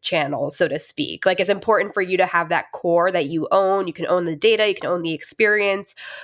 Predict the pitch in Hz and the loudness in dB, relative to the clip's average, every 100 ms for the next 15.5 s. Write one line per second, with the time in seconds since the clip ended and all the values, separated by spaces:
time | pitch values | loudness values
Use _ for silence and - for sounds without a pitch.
0 | - 196 175 190 185 202 214 180 180 180 | 0 0 0 -6 -4 -2 2 4 4 2
1 | 170 170 165 165 160 - 170 165 320 349 | 0 -2 -2 -2 -6 -2 -2 2 0 0
2 | 190 170 165 160 160 165 170 165 160 - | -4 -2 -2 2 0 0 0 -2 -4 -2
3 | 180 170 165 160 160 - 180 165 160 156 | 0 2 -2 -2 -8 0 0 0 -4 -2
4 | 151 160 160 165 160 156 160 156 147 - | -2 -2 -4 -2 -2 0 0 0 -2 -4
5 | 160 165 180 175 156 147 151 - 160 156 | -4 0 0 0 -4 -2 -4 -2 -2 2
6 | 151 233 349 - 185 175 170 165 - - | 2 2 0 0 2 2 2 -2 -6 -20
7 | - - 202 185 185 202 190 - 185 175 | -20 2 2 2 2 2 2 -2 -6 0
8 | 160 147 - - 170 147 - 170 202 190 | 2 0 -6 -4 0 2 0 2 2 4
9 | 226 202 - - - 214 220 240 226 185 | 2 0 -12 -18 -2 0 2 0 2 0
10 | 185 180 180 175 180 - 180 165 165 165 | 2 0 -2 -2 -2 0 2 4 2 0
11 | - - 208 202 196 202 180 170 - 208 | -2 2 4 4 2 0 -2 -2 0 2
12 | 202 202 190 190 190 175 170 170 190 214 | 2 4 2 2 2 0 0 2 4 4
13 | 170 170 170 175 170 - 180 175 165 156 | 2 0 0 -2 -2 0 2 2 4 2
14 | 147 147 165 226 320 285 - 165 160 185 | 2 2 2 2 2 0 -4 -6 0 0
15 | - 185 175 175 | 2 0 2 0